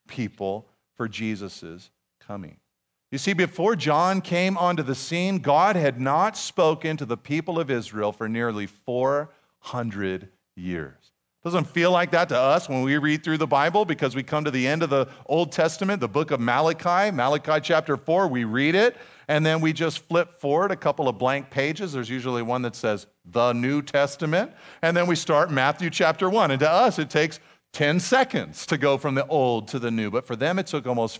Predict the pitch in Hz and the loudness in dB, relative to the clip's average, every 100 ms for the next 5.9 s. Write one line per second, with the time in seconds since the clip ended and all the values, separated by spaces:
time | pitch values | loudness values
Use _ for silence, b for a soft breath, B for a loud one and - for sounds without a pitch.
0 | - 143 151 151 160 B - 120 117 107 | -6 0 2 0 -2 B -12 -8 -8 -8
1 | 117 123 80 _ _ _ _ _ - 101 | -8 -10 -14 _ _ _ _ _ -14 -2
2 | 147 208 214 208 180 156 139 135 135 135 | 0 2 2 0 -2 -2 -2 -2 -6 -12
3 | b b b 143 180 214 - 185 170 156 | b b b 0 2 0 -2 -2 0 0
4 | 156 - 117 95 113 127 156 175 160 - | -2 -4 -4 0 0 2 2 0 -4 -12
5 | - 107 113 98 80 - - - | -12 -10 -8 -10 -10 -18 -20 -20